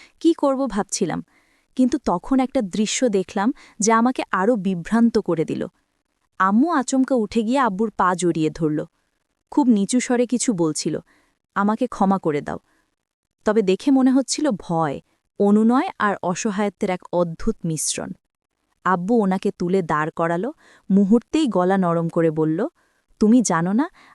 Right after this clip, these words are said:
আমি তোমাকে কতটা ভালোবাসি?" কিন্তু তুমি আমাকে বাধ্য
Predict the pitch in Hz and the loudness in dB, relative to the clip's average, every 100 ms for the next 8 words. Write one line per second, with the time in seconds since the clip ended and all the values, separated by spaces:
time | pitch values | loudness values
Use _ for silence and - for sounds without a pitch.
0 | - 190 226 254 262 302 - 190 233 254 | 0 2 2 2 0 -2 -2 -2 0 0
1 | 233 - 170 180 202 - 349 _ _ _ | -2 0 -2 0 -2 -4 -10 _ _ _
2 | _ - 302 320 - 240 254 269 262 330 | _ 0 2 2 2 4 4 4 2 0
3 | 220 170 165 170 | 0 0 0 -4